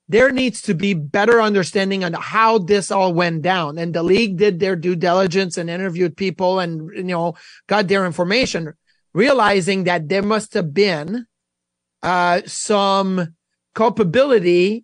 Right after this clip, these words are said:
and, and hiding information by the Ottawa Senators in that situation. If it's just a, "Oh, our bad," like, you know, "We didn't know and we did," but there must have been some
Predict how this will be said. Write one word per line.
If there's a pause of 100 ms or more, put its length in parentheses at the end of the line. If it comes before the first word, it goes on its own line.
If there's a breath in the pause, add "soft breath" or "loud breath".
and,
and
hiding
information
by
the
Ottawa
Senators
in
that
situation. (260 loud breath)
If
it's
just
a, (320)
"Oh, (100)
our
bad,"
like,
you
know,
"We
didn't
know
and
we
did,"
but (120)
there
must
have
been
some